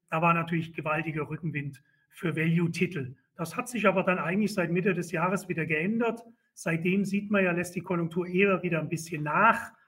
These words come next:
Hängt natürlich auch damit zusammen, was uns die Pandemie immer noch nicht verlassen hat.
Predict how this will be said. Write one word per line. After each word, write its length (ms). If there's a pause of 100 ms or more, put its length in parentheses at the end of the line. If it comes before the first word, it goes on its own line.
(140)
Hängt 260
natürlich 360
auch 360
damit 260
zusammen, 340
was 180
uns 180
die 280 (260)
Pandemie 500
immer 200
noch 120
nicht 180
verlassen 520
hat. 260